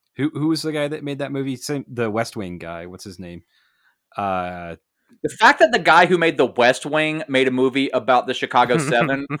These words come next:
Speaker 2: was
Speaker 1: Yeah.
Speaker 2: all I needed to hear to not watch it.
Speaker 1: Yeah, no, real
Speaker 2: <laughs>
Speaker 1: centrist lib guy. Um,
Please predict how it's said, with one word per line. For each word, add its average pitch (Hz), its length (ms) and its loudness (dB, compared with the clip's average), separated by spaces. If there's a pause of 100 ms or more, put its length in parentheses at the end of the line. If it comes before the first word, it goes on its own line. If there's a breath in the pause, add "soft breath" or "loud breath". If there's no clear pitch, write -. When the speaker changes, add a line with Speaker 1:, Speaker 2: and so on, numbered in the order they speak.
Speaker 2:
was 147 200 4
Speaker 1:
Yeah. 143 240 6
Speaker 2:
all 165 280 8
I 151 40 2
needed 139 380 0 (140)
to - 100 -6
hear 123 220 2
to 135 160 0
not 117 220 2
watch 92 260 0
it. - 100 -8 (140)
Speaker 1:
Yeah, 147 160 6
no, 135 220 6
real 165 380 6
Speaker 2:
<laughs> - 140 0
Speaker 1:
centrist 139 480 -4
lib 110 240 -6
guy. 92 340 -4
Um, 113 440 0